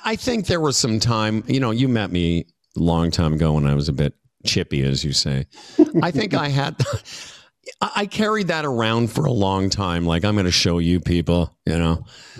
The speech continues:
But at some point, I think by the time ten or twelve years ago had come around, I'd already gotten enough,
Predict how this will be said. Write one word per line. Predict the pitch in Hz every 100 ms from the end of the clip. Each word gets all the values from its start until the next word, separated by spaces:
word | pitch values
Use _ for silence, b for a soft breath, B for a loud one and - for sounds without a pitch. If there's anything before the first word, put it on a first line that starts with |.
| 90 B B _ _ _ 123
But | 127
at | 135
some | - 170 156
point, | 139 123
I | 117
think | 143 127
by | 107
the | 101
time | 95 110 98 90
ten | 104 104
or | 92
twelve | 101 90 80
years | 85 87 80
ago | 73 78 73
had | 78 -
come | 82 76
around, | 78 90
I'd | 127 123
already | 101 98 87
gotten | 87 82 82
enough, | 80 78 78 - -